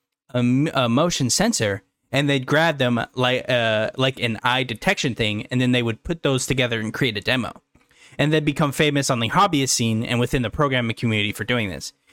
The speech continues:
We approach these people and say, 'What are you doing in your days off?' It's exactly what we do for work." <laughs> And we, and you get to work with engineers who are still building the stuff you're using, so you get to input into something that will become a product.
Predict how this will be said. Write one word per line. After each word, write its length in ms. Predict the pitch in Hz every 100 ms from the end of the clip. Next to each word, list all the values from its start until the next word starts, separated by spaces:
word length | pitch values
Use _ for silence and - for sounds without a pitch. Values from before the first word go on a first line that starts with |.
| - -
We 80 |
approach 280 | 185 190 190
these 140 | 185 -
people 220 | 165 156
and 120 | 151
say, 340 | 151 143 139
'What 200 | 117 113
are 40 | 123
you 180 | 139 143
doing 320 | 151 156 156
in 80 | 160
your 100 | 160
days 240 | 185 196
off?' 380 | 240 135 - -
It's 260 | 143 135
exactly 440 | 151 139 151 147 151
what 160 | 147
we 80 | 147
do 140 | 147 143
for 120 | 160
work." 420 | 214 - - -
<laughs> 60 | 170 - - 202 -
And 160 | 135
we, 380 | 139 143 127 -
and 300 | 143 131 123
you 100 | 135
get 160 | 135 143
to 100 | 139
work 160 | 135 123
with 100 | 139
engineers 480 | 135 131 139 135 127
who 60 |
are 80 | 113
still 160 | - 120
building 300 | 131 131 120
the 60 |
stuff 220 | - 120
you're 100 | 104
using, 360 | 127 196 156 127
so 120 | -
you 100 | 123
get 120 | 123 -
to 80 |
input 300 | - 139 135
into 220 | 117 117 110
something 480 | 147 127 113 107 - _
that 100 | 135
will 80 | 131
become 280 | 117 - 127
a 60 | 92
product. 640 | - 139 113 110 -